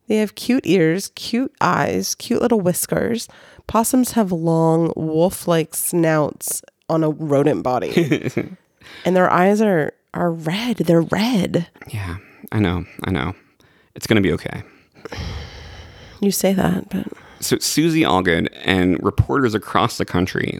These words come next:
Speaker 2: were determined to create demand for this toy. It was declared throughout the land that the teddy bear was out and the Billy Possum was in.
Speaker 1: It's a strange feat to try to create a demand. Usually you wanna invent something and make something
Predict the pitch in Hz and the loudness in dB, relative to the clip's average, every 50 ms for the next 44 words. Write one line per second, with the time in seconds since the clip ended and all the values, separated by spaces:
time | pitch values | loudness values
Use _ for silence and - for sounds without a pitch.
0 | - - - 104 104 107 104 - - - 113 110 107 98 92 92 90 92 92 - | -8 -4 0 2 2 2 2 0 0 0 2 2 4 4 4 4 2 2 0 -2
1 | - - - 90 - - - - 92 85 87 87 85 85 - - - 82 80 71 | -10 -6 -6 -6 -6 -6 -8 -6 -4 -2 0 0 0 0 -2 -4 -6 -4 -4 -2
2 | 65 52 50 50 50 - - _ _ _ _ - - - - 69 - - - - | -4 -4 -4 -6 -8 -10 -12 _ _ _ _ -4 -2 0 0 0 -2 -4 -6 -4
3 | - - - - - - _ _ _ _ _ - - 120 135 135 147 131 - - | -4 -4 -4 -6 -8 -14 _ _ _ _ _ -2 0 0 2 2 2 0 0 -2
4 | 117 - - 101 95 90 87 - - 87 - - 101 104 107 - - 98 92 80 | -4 -2 0 2 2 2 2 0 -2 -4 -2 0 0 0 0 2 0 0 0 0
5 | 87 87 82 82 80 - - _ _ - 90 - 78 - - - 113 113 147 143 | 0 -2 -2 -4 -6 -8 -12 _ _ -8 -4 -4 -4 -4 -4 -4 -2 0 2 2
6 | 131 131 131 131 117 104 80 82 82 - - _ _ _ _ _ _ - 87 85 | 2 2 2 2 2 2 0 0 -2 -4 -8 _ _ _ _ _ _ -6 -6 -6
7 | 76 71 - - - 92 92 92 95 - 90 85 92 - - 87 87 82 85 87 | -6 -8 -4 -2 0 2 2 2 2 2 0 -2 -2 -2 -4 -4 -2 -2 -2 -4
8 | 67 52 52 50 - 101 - _ _ _ _ _ _ _ _ - - 269 247 226 | -4 -6 -6 -8 -10 -12 -18 _ _ _ _ _ _ _ _ -4 -2 0 0 2
9 | - - - - 180 165 147 139 139 135 - - - - - 160 139 147 - _ | 0 0 2 2 2 4 4 4 2 2 0 -4 -6 -4 -4 -4 -4 -4 -8 _
10 | - - 180 - - - - 101 - - - - - - - - - 185 175 156 | -8 -8 -6 -6 -6 -4 -4 -4 -4 -4 -8 -8 -8 -8 -8 -4 0 2 2 2
11 | 131 101 - - 208 - 175 160 160 151 - 69 60 57 - - 185 202 208 208 | 2 0 -2 -6 -2 0 2 4 4 2 2 0 -2 -4 -4 -4 -2 0 0 2
12 | 214 233 226 233 220 202 196 190 180 - - 160 170 - 139 127 - - - 175 | 2 2 2 4 4 4 2 2 0 -2 -2 -4 -2 0 -2 -2 -2 -4 -8 -10
13 | 170 - 82 85 87 95 104 101 - - - 80 - - 139 143 165 | -8 -8 -8 -6 -4 -4 -4 -4 -4 -6 -8 -8 -6 -8 -8 -10 -10